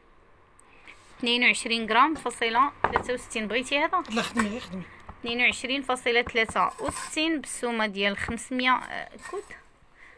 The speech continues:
Speaker 1: محمد،
Speaker 2: مم.
Speaker 1: اسمح لي، كود. كمل ليا، غير كمل. دونك خمسمية وسبعين درهم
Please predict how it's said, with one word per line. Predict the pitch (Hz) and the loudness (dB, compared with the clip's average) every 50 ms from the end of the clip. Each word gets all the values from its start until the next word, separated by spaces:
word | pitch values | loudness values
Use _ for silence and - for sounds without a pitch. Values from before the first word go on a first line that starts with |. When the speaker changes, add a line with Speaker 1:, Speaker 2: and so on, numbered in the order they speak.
| - _ - _ - - _ - _ - - | -20 _ -20 _ -20 -20 _ -20 _ -18 -16
Speaker 1:
محمد، | 262 - - 294 277 302 294 - - - - - - | -16 -12 -8 -6 -6 -6 -6 -10 -14 -20 -20 -14 -10
Speaker 2:
مم. | 214 226 269 | -8 -8 -8
Speaker 1:
اسمح | 269 - - 262 262 - - | -8 -10 -12 -14 -14 -12 -14
لي، | 294 294 277 - - - - | -16 -16 -16 -18 -20 -20 -16
كود. | - 339 330 277 - - - - - - - - - - - - - - _ _ _ _ _ _ _ _ _ _ _ _ _ _ _ _ _ _ _ _ _ _ _ _ _ _ _ _ _ _ _ _ _ _ _ _ _ _ _ _ - - - - - - - - - - - - _ _ _ - - - - - - _ - _ _ _ _ _ _ - - | -14 -12 -12 -12 -16 -20 -20 -20 -20 -20 -20 -20 -20 -20 -20 -20 -20 -20 _ _ _ _ _ _ _ _ _ _ _ _ _ _ _ _ _ _ _ _ _ _ _ _ _ _ _ _ _ _ _ _ _ _ _ _ _ _ _ _ -20 -20 -20 -18 -12 -12 -12 -12 -12 -16 -20 -20 _ _ _ -6 -4 -4 -4 -4 -12 _ -20 _ _ _ _ _ _ -18 -10
كمل | - 262 254 220 202 208 202 | -8 -6 -6 -6 -6 -8 -10
ليا، | 196 202 180 180 190 202 | -12 -12 -12 -12 -10 -8
غير | 226 330 | -8 -8
كمل. | - - - 214 180 - - - - - - _ - - - - - - - - - - - - - - - - - - - - - - - - - - - - - 202 - - - | -8 -8 -8 -8 -8 -10 -14 -18 -20 -20 -20 _ -20 -20 -20 -20 -20 -20 -18 -18 -16 -16 -16 -16 -16 -16 -16 -18 -18 -20 -8 -8 -8 -8 -8 -14 -20 -20 -6 -6 -4 -4 -4 -4 -2
دونك | 233 233 226 - | 0 0 0 -2
خمسمية | - - 226 214 - - 226 233 254 | -6 -8 -8 -8 -8 -6 -2 0 0
وسبعين | 269 - - - 196 208 214 226 240 254 233 | 0 0 -4 -4 0 0 2 2 2 0 4
درهم | 202 - 220 214 220 240 254 285 370 | 4 2 2 4 4 4 4 4 0